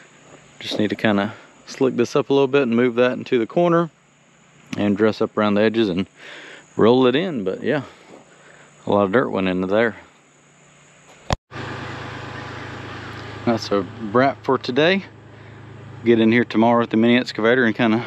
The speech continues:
finish these corners off a little bit better. Kinda rake everything out, but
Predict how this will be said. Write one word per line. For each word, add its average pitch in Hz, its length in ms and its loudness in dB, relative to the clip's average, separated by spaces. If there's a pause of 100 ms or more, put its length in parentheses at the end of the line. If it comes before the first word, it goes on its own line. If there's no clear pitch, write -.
finish 127 340 0
these 120 140 2
corners 139 380 2
off 135 200 2
a 139 40 2
little 131 160 2
bit 120 80 -6
better. 165 300 2 (960)
Kinda 107 140 2
rake 117 280 2
everything 123 420 2
out, 165 260 0
but 110 160 0